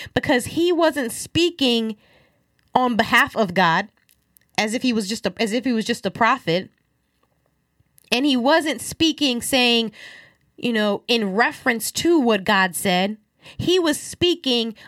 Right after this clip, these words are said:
on equal terms with God. "My Father said," "My Father does." He was speaking as if he was God.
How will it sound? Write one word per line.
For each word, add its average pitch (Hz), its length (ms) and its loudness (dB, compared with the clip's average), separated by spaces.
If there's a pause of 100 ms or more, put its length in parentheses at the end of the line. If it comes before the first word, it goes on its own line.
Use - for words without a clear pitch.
on 240 280 0
equal 330 420 0
terms 269 400 0
with 247 160 -4
God. 220 300 2 (180)
"My 233 320 2
Father 202 420 0
said," 165 380 -4 (160)
"My 226 260 2
Father 233 400 2
does." 185 520 0 (180)
He 339 180 0
was 320 200 0
speaking 269 640 0
as 240 180 0
if 254 120 0
he 311 240 2
was 262 480 2
God. 208 520 0